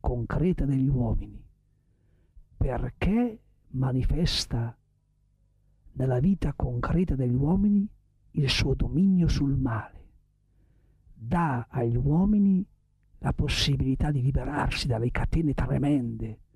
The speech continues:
della dannazione, della disperazione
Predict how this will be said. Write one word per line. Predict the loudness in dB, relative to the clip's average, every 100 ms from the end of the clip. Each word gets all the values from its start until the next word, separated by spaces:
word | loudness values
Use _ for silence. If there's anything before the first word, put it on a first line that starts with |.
| _ _ _ _ _ _ _
della | -6 -4 -2
dannazione, | -2 -2 -2 -2 -2 -2 -4 -6 -8 -18 -20 _ _ _ _ _
della | -4 -2
disperazione | 0 0 0 0 -2 -2 -2 -4 -8 -16